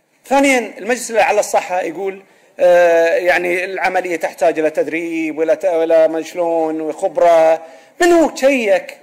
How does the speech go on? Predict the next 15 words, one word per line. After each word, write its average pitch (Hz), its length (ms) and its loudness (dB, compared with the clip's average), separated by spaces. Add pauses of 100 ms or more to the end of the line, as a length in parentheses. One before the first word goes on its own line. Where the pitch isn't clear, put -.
من 247 240 -2
هو 220 120 -2
تشيك 185 800 -2
على 180 460 2 (260)
خبرات 247 600 4
الأجانب 214 680 2
اليوم 214 360 0
العاملين 180 480 -2
في 165 200 -12 (260)
المستشفيات 190 500 0
الخاصة 180 340 0
في 143 60 -4
البحرين؟ 117 340 -6 (480)
ولا 147 140 -20
شهادات. - 340 -20